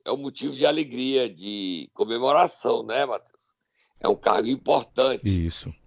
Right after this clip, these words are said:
Speaker 1: É o apogeu da carreira política da Janaína, apesar dela querer ser candidata a prefeita de Crateús. Então ela assume o Senado Federal amanhã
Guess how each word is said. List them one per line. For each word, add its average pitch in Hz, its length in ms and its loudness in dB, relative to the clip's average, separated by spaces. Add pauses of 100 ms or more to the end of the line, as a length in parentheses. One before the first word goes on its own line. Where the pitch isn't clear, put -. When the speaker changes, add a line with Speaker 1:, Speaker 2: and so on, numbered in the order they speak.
Speaker 1:
É 90 100 2
o 98 100 4
apogeu 113 640 2
da - 160 0
carreira 113 640 0 (460)
política 117 800 -2 (520)
da 80 140 2
Janaína, 101 500 -2
apesar 95 380 0
dela 123 260 0
querer 120 540 0 (180)
ser - 320 -4
candidata 107 640 0
a - 20 -2
prefeita 101 640 -4
de 104 100 -10
Crateús. 113 960 -2 (480)
Então 78 200 0
ela 101 280 2
assume 107 320 -4
o 110 60 -4
Senado 101 540 0
Federal 92 480 0
amanhã 127 640 0